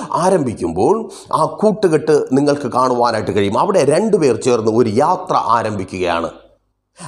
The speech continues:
അബ്രഹാം, എന്തിനു വേണ്ടിയാണ് അബ്രഹാം യാത്ര തുടങ്ങിയതെന്ന് ചോദിച്ചാൽ, തൻ്റെ നല്ല പ്രായമൊക്കെയും എഴുപത്തിയഞ്ച് വർഷം താൻ മക്കളില്ലാത്തവനായി ജീവിച്ചു, ഇല്ലാത്തവനായി താൻ ജീവിച്ചു. ആ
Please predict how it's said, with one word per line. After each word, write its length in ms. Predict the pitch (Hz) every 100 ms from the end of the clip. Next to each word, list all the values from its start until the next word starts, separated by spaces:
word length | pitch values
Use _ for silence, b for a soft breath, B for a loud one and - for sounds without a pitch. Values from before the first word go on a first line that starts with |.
| -
അബ്രഹാം, 500 | 180 208 226 170 135 - 123
എന്തിനു 280 | 220 226
വേണ്ടിയാണ് 400 | 220 202 196 180 175 -
അബ്രഹാം 520 | 180 180 170 190 185 135
യാത്ര 320 | 165 185 190
തുടങ്ങിയതെന്ന് 600 | 123 110 110 110 104 101
ചോദിച്ചാൽ, 480 | - 160 170 180 175 175 294 208
തൻ്റെ 320 | - 175 196 180 127
നല്ല 280 | 135 180 233 208
പ്രായമൊക്കെയും 800 | 156 143 143 120 107 - 101 92 113
എഴുപത്തിയഞ്ച് 760 | 147 214 233 226 170 139 104 95
വർഷം 340 | 117 143 170 160 277 247 -
താൻ 240 | 151 165 151 - - _ _ _ _ _ -
മക്കളില്ലാത്തവനായി 1040 | 123 156 - 247 196 147 131 127 117 107 107
ജീവിച്ചു, 440 | 120 165 139 - 80 - _ _ _ _ _ _ _ _ _ _ _ _ _ 135
ഇല്ലാത്തവനായി 840 | 190 233 262 202 - 143 127 117
താൻ 200 | 120 113 110
ജീവിച്ചു. 400 | 120 117 113 85 - _ _ _ _
ആ 140 | -